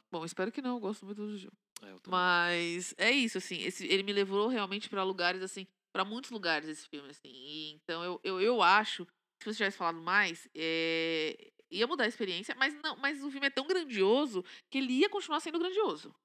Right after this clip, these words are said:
Speaker 1: Entendeu? Não é que eu ia achar uma
Speaker 2: É,
Speaker 1: merda
Speaker 2: é igual
Speaker 1: se eu
Speaker 2: eu, por
Speaker 1: falasse.
Speaker 2: exemplo, eu assisti a segunda vez e foi diferente da primeira.
Speaker 1: Eu acho que esse
Speaker 2: Sabe?
Speaker 1: filme,
Speaker 2: Foi, foi
Speaker 1: esse é um filme pra ver
Speaker 2: diferente.
Speaker 1: muitas vezes.
Speaker 2: Foi diferente.
Speaker 1: Né?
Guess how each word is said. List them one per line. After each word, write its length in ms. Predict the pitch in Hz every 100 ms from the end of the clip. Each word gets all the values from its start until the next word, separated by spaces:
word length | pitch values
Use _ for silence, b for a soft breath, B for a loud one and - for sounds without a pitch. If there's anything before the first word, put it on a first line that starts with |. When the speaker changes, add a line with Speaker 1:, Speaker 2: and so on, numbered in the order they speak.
| _ _ _
Speaker 1:
Entendeu? 300 | 156 147 180
Não 60 | 185
é 60 |
que 80 | -
eu 40 | 277
ia 80 |
achar 140 | 240 214
uma 80 | 214
Speaker 2:
É, 40 |
Speaker 1:
merda 340 | 196 165 180
Speaker 2:
é 40 | 156
igual 160 | 151
Speaker 1:
se 40 | 175
eu 40 |
Speaker 2:
eu, 80 | 160
por 60 | 160
Speaker 1:
falasse. 200 | 131 117
Speaker 2:
exemplo, 140 | 113
eu 40 | 117
assisti 200 | - 135
a 40 |
segunda 320 | 135 123 113
vez 480 | 107 135 156 - - -
e 140 | 117
foi 260 | 101 - 151
diferente 420 | - 247 151 -
da 80 | 104
primeira. 340 | 104 101 95 - _ _ B B B
Speaker 1:
Eu 120 | 82
acho 240 | 82 175 196
que 140 | -
esse 160 | 240 -
Speaker 2:
Sabe? 160 | 101
Speaker 1:
filme, 160 | 277 240
Speaker 2:
Foi, 200 | 240 269
foi 180 | 233 262
Speaker 1:
esse 120 | 359
é 20 |
um 40 |
filme 160 | 339 339
pra 100 | 330
ver 60 | 277
Speaker 2:
diferente. 40 |
Speaker 1:
muitas 240 | 302 330 240
vezes. 380 | 160 - - -
Speaker 2:
Foi 160 | 185
diferente. 540 | 127 - 135 107 101 180
Speaker 1:
Né? 280 | 160 120